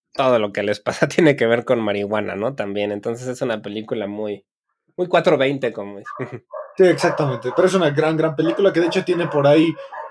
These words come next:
Speaker 2: una reinterpretación en una película que también es de ellos, que se llama This Is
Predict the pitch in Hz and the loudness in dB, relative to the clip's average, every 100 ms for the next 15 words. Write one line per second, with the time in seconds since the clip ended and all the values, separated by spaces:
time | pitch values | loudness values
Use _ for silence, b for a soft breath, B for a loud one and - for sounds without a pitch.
0 | - 165 170 165 147 139 127 117 110 - | 0 0 4 4 4 2 0 -4 -6 -12
1 | _ - - - 139 156 151 143 160 139 | _ -14 -14 -10 0 2 2 2 2 2
2 | 151 143 143 139 151 165 165 160 160 156 | 2 2 2 0 0 0 2 0 0 0
3 | 147 160 131 131 147 160 143 151 160 - | 0 0 0 0 0 0 2 4 2 -2
4 | 127 139 139 139 143 143 - | -8 -4 -4 -4 -4 -6 -4